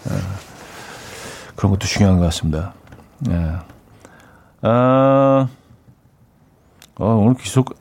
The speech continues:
아빠 사연들 이어집니다. 굿데이님은요. "작업하니까 아-, 아버지 생각이 나네요. 우리 아버지는 하모니카를 불어서 엄마 마음을 홀리셨어요.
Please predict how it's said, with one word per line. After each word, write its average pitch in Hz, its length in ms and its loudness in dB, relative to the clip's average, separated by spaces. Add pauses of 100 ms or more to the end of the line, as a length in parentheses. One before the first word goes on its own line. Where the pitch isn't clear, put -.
(920)
아빠 - 500 0
사연들 123 400 2
이어집니다. 104 360 -2
굿데이님은요. 131 840 2 (1000)
"작업하니까 165 920 4
아-, 143 80 2 (120)
아버지 160 340 2
생각이 160 340 2
나네요. 135 300 4
우리 135 240 2
아버지는 123 480 2
하모니카를 196 640 2
불어서 127 420 2
엄마 131 300 4
마음을 110 340 4
홀리셨어요. 131 840 0